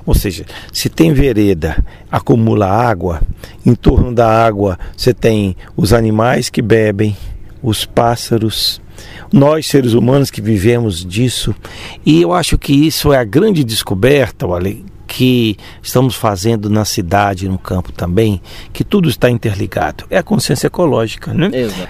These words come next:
Speaker 1: Ao preservar o rio, você não tá preservando só a água, tá cuidando da qualidade da água pras pessoas, pras plantas, pros pássaros,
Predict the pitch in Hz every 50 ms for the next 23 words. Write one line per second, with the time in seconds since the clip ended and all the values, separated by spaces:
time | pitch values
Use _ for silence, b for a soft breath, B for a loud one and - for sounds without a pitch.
0 | - - - 143 135 143 139 120 - - - 151 156 123 113 139 120 95 104 104
1 | 117 123 120 117 113 117 113 104 95 87 - - 127 165 175 147 120 107 95 -
2 | - 165 127 127 - - - - 196 156 110 113 117 117 104 - - - 107 98
3 | 92 82 82 85 80 73 69 73 73 - - - B B B B B B B B
4 | - 135 - - 147 131 107 104 120 113 113 110 104 104 98 - B B B B
5 | B - 110 98 - 135 120 110 107 101 117 120 117 107 110 107 104 104 107 95
6 | 104 92 - - - 98 - - - 87 - - - - 120 123 139 160 165 156
7 | 151 151 143 - - - - - B B B B B B - - 90 - - -
8 | - - - 117 131 139 147 147 - - - 135 131 123 - - - - B B
9 | B B B B - - - - - - - - - 123 135 143 143 - - -
10 | 143 123 131 127 - - -